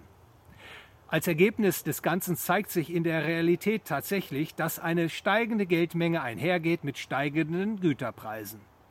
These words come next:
Die steigenden Güterpreise sind das Symptom einer Ursache, und die Ursache ist die Geldmengenausweitung. Dass also weltweit die Inflation in den letzten Monaten so stark angestiegen ist,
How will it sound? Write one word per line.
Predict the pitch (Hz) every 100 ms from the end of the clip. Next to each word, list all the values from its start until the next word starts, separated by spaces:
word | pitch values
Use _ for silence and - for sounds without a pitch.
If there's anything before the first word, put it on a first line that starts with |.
| - - - -
Die | 139
steigenden | - 170 196 214 190 180
Güterpreise | 151 240 165 - 135 147 139
sind | 135 160 185
das | 175
Symptom | - 180 - 196 202 120 -
einer | 127 139 -
Ursache, | 180 156 120 - 117 -
und | 175 180
die | 196
Ursache | 240 226 156 131 175
ist | 170 170 -
die | 202
Geldmengenausweitung. | 196 156 151 - 131 120 113 101 110 - 117 110 - 107 95 - - - - - - - - - - - -
Dass | 143 185
also | 170 147
weltweit | 165 214 175 170 170
die | 175
Inflation | 156 170 156 - 202 214
in | 143
den | 139
letzten | 139 185 - 165
Monaten | 147 190 160 - 131
so | 135 240
stark | - - 180 180
angestiegen | 170 156 131 - 139 131
ist, | 147 165 -